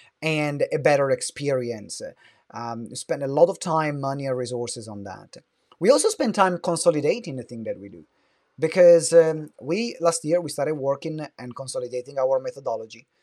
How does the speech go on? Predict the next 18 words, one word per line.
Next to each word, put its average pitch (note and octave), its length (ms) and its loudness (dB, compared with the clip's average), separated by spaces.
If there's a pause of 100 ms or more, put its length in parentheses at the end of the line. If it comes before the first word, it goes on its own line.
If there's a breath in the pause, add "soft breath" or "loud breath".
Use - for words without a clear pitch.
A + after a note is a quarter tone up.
(180)
so C#3+ 120 -8
we C3 100 -6
could C3+ 120 -8
have C3+ 140 -2
a C3 60 -2
more C3+ 240 -6
streamlined C3 580 -8
process C3 480 -4
of, A2+ 260 -4
uh, A#2 80 -4 (440 soft breath)
creating C#3+ 640 -6
content, D#3 520 -4
creating B2+ 320 -8
material, C#3+ 640 -4 (240 soft breath)
and B2 280 -10
getting C#3+ 300 0
clients C3 480 -6
results. A2+ 600 -10